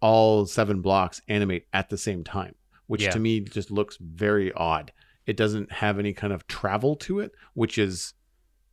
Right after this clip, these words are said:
Speaker 1: you know, completely different to what we see when we trigger a skulk sensor or when we see a skulk shrieker summon the warden.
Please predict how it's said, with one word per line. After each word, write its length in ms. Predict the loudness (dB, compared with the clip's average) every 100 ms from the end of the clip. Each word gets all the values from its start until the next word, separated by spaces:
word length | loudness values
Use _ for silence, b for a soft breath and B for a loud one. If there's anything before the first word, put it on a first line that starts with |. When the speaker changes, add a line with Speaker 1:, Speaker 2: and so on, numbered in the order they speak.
| _ _
Speaker 1:
you 120 | 0
know, 260 | 2 0 -6 _
completely 520 | -6 -2 0 0 0
different 380 | 0 0 0 -2
to 100 | -2
what 220 | 0 0
we 100 | -2
see 600 | -6 0 2 4 2 -2 B B -4
when 380 | 2 4 2 0
we 120 | -4
trigger 380 | -2 -2 0 -2
a 60 |
skulk 360 | -2 -2 -2 0
sensor 580 | -2 -2 0 2 0 -2 -2
or 160 | 0
when 200 | 0 -2
we 140 | -4 -6
see 540 | -4 -2 0 -2 -4 b b _ -6
a 260 | -2 -2 -4
skulk 420 | -4 -4 -4 -8
shrieker 440 | -4 -2 0 -2 -2
summon 280 | -2 0
the 80 | -2
warden. 340 | -2 -4 -4